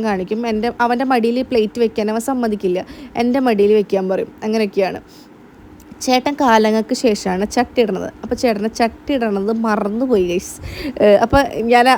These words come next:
അതും പറഞ്ഞ് കളിയാക്കിക്കൊണ്ടിരിക്കുകയായിരുന്നു. അപ്പോൾ എനിക്കിങ്ങനെ ഒറ്റയ്ക്ക് കാശി തിന്നുകൊണ്ട് നടക്കണുണ്ട്. അപ്പോൾ എനിക്ക് പ്രാക്ക് തോന്നിയിട്ട് ഞാൻ അമ്മ വാരി തരാടാ എന്ന് പറഞ്ഞിട്ട്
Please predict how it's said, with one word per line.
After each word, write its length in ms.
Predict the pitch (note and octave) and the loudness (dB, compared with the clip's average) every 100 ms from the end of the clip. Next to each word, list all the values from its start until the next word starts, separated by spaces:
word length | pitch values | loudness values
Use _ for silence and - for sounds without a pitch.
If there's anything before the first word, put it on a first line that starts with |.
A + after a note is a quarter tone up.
| A#3 | 4
അതും 200 | A3 B3 B3 | 2 2 2
പറഞ്ഞ് 260 | A3+ A3 A3+ | 2 2 2
കളിയാക്കിക്കൊണ്ടിരിക്കുകയായിരുന്നു. 1160 | G3+ F#3+ G3+ G3+ G3+ G3 G#3 E3+ G3 F#3+ F#3+ G#3 | 2 2 0 -2 -2 0 0 -2 -4 -4 -4 -2
അപ്പോൾ 120 | B3 | -2
എനിക്കിങ്ങനെ 300 | B3+ C4+ C#4 B3+ | -2 -4 -4 -4
ഒറ്റയ്ക്ക് 360 | - C4 C4 C#4 | -4 -4 -2 0
കാശി 260 | B3+ B3 B3+ | 0 -2 -6
തിന്നുകൊണ്ട് 360 | A#3 A3 A3+ B3 A#3+ | -4 -2 -2 -2 -2
നടക്കണുണ്ട്. 440 | A3 A3+ G#3 G3 | -4 -4 -4 -6
അപ്പോൾ 140 | G3+ A3+ - - - A#3+ | -4 -8 -8 -20 -8 -4
എനിക്ക് 200 | A#3 A#3+ | -2 0
പ്രാക്ക് 340 | A#3 G#3 G3+ A#3 | 4 4 2 2
തോന്നിയിട്ട് 300 | A3 G3+ G#3 A3 | 2 2 0 -2
ഞാൻ 80 | A3 | 0
അമ്മ 140 | A3 B3 | 0 2
വാരി 260 | A#3 G#3+ G3+ A3+ | 2 2 0 -2
തരാടാ 380 | G#3 G3+ F#3+ G3 G3 | 2 2 2 2 0
എന്ന് 140 | G3+ | 0
പറഞ്ഞിട്ട് 380 | G3+ F#3 F#3+ | -2 -2 -6